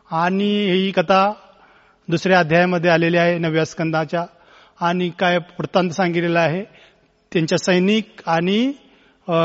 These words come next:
सुद्युम्न राजा सुद्धा प-, अ, राजकुमार सुद्धा पुत्री बनतो किंवा स्त्री बनतो, आणि मग काही काळ तिथंच राहायला जातो,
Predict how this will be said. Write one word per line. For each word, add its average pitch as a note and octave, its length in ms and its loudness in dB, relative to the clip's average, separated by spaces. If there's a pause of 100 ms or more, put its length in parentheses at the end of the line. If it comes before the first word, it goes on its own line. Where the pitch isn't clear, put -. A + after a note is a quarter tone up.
(360)
सुद्युम्न A3+ 460 2
राजा G3+ 400 6
सुद्धा F3+ 440 -2
प-, D#3+ 880 0
अ, D3+ 220 -4
राजकुमार G3 520 0
सुद्धा G#3 340 0 (560)
पुत्री F3+ 260 -2
बनतो D#3 500 -2
किंवा A3 420 0
स्त्री G#3+ 320 -4
बनतो, D#3+ 360 -2 (580)
आणि E3+ 160 0
मग G3+ 100 0
काही G3+ 380 4
काळ A#3+ 320 6
तिथंच A3+ 260 0
राहायला F3 300 0
जातो, D#3 220 -2